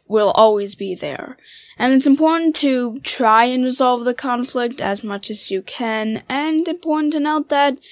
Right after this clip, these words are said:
it's not always gonna go your way, and it's not always going to be able to get resolved. So, it's important to understand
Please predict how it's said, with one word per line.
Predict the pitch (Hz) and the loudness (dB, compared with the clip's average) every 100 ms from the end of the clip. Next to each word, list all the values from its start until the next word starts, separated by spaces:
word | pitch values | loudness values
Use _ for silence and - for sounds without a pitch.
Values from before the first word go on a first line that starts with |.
| - - - - | -20 -20 -12 -8
it's | 262 | -2
not | 320 320 | 4 6
always | 302 294 285 | 8 6 4
gonna | 277 262 | 0 2
go | 254 247 | 2 2
your | 247 240 | 2 0
way, | 226 220 226 | 0 2 0
and | 208 202 | -2 -4
it's | 202 - | -6 -4
not | 226 220 | -2 0
always | 202 208 202 | 0 -2 -4
going | 208 196 | -6 -6
to | 190 | -4
be | 185 | -2
able | 180 107 | -2 -4
to | |
get | - - | -6 -4
resolved. | - - - - 50 - - - | -6 -2 0 2 0 -4 -8 -6
So, | - - 233 220 214 - - - - - | -2 0 2 2 2 -6 -16 -20 -20 -4
it's | 262 269 | 0 2
important | 262 302 294 277 | 4 4 4 4
to | |
understand | 247 254 247 - - 349 370 349 349 339 - | 2 0 0 -2 -2 2 2 2 0 -2 -8